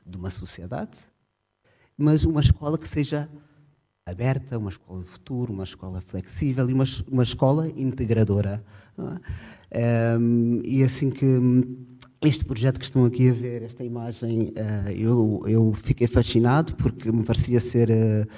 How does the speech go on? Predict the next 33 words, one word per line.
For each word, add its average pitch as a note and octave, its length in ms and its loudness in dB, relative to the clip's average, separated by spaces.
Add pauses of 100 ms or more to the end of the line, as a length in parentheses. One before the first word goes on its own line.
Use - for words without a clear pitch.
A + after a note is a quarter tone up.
(420)
dos G2+ 200 4
projetos A2 460 2
que - 100 0
fiz, A2+ 680 -2 (400)
um A#2 160 0
projeto A2+ 340 0
interessante A2 380 -4
para - 80 -12
esta A2 160 -12
conversa. B2 560 -4
Basicamente, B2 720 -2 (640)
eh, G#2 420 -8
eu A#2+ 140 -2
quando A2 220 -4
faço A2+ 240 -4
os G#2+ 80 -14
projetos, G#2+ 920 -2 (400)
tenho, A#2+ 200 4
tenho, B2+ 320 2
tenho B2 240 0
a A#2+ 40 4
mesma A#2+ 240 2
sensação A2+ 420 -4
que - 80 -12
temos A2+ 240 -2
aqui. D#3 320 -8 (100)
O A2+ 60 -14
que D#3+ 120 -12
é - 20 -12
que - 120 -18
vai B2+ 140 -2
acontecer? A#2 540 -6
Normalmente A#2+ 480 -4